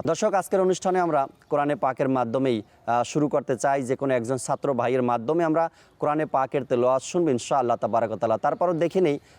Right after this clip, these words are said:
কে কে হাত তুলে কোরআনে পাকের তেলাওয়াত শোনাতে চায়। কে আছেন আজকের অনুষ্ঠানে তেলাওয়াত শোনাবেন? সবাই? মাশাআল্লাহ, সবাই আগ্রহ সহকারে হাত উঠিয়েছেন কোরআনে পাকের তেলাওয়াত শোনানোর জন্য, কিন্তু সবার থেকে শুনতে পারবো না,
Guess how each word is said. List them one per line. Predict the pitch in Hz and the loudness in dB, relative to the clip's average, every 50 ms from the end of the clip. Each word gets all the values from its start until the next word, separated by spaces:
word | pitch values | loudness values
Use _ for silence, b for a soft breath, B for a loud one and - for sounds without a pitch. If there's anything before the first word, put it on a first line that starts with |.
| b b b | b b b
কে | 151 147 | -2 -2
কে | - 156 143 | 0 0 -2
হাত | 123 127 135 135 - _ | 0 0 -2 -2 -2 _
তুলে | - 147 127 127 131 123 - - | -2 0 2 2 2 0 -2 -2
কোরআনে | - 127 127 127 | -2 -2 -2 -2
পাকের | 117 - 127 120 - 135 104 - | -2 -2 -2 -2 -2 -6 -6 -2
তেলাওয়াত | 123 113 117 123 120 | -2 0 0 0 0
শোনাতে | - - 147 135 123 104 117 | -2 -4 -4 -4 -2 -4 -4
চায়। | 98 117 104 | -4 -4 -4
কে | - 170 185 | -2 0 0
আছেন | 180 175 - - 147 143 143 - B B B B B | 0 0 0 -2 -4 -4 -4 -8 B B B B B
আজকের | 120 127 - - 156 139 | -4 -4 -2 -2 -2 0
অনুষ্ঠানে | 139 139 131 - - 175 139 123 | 0 -2 -2 -4 -4 -4 -4 -2
তেলাওয়াত | - 139 127 135 135 131 | -2 0 0 0 0 -2
শোনাবেন? | - - 131 117 104 101 98 92 | -2 -2 0 0 0 0 -2 -4
সবাই? | - - 147 160 170 156 127 - - - - - - - - - 98 | -4 -4 -2 0 0 -2 -2 -6 -10 -20 -20 -20 -20 -20 -18 -10 -6
মাশাআল্লাহ, | 101 104 101 - - 120 104 101 101 98 | -4 -4 -4 -4 -2 -2 -2 0 -2 -2
সবাই | - 156 151 185 | -2 -2 0 0
আগ্রহ | - 165 160 165 156 196 208 214 | 0 0 -2 -2 0 0 0 0
সহকারে | 190 - 185 160 165 160 143 139 - B B B B B B B | 0 0 0 0 2 0 0 0 -2 B B B B B B B
হাত | 147 151 165 - 208 | -2 -2 0 0 0
উঠিয়েছেন | 190 175 196 208 196 - 214 202 196 | 0 2 2 0 2 2 2 0 2
কোরআনে | 175 180 175 175 170 | 2 0 2 2 0
পাকের | 160 - 165 160 - 175 165 - | 0 0 -2 -2 0 -2 -4 -2
তেলাওয়াত | - 147 143 156 151 | 0 0 2 2 0
শোনানোর | - - 156 156 151 160 151 | 0 -2 -2 0 0 0 0
জন্য, | 143 156 156 151 | 0 0 0 0
কিন্তু | 139 156 151 | 0 0 -2
সবার | 147 - - 151 143 156 160 143 | -2 -2 -2 -2 0 0 -2 -2
থেকে | - 165 143 170 165 156 - B B B B B B | -2 -2 0 0 0 0 -2 B B B B B B
শুনতে | - - 170 175 180 196 196 | -4 -2 -2 0 0 0 0
পারবো | - 196 190 185 180 185 | 0 0 0 0 2 2
না, | 185 185 185 185 | 2 2 0 0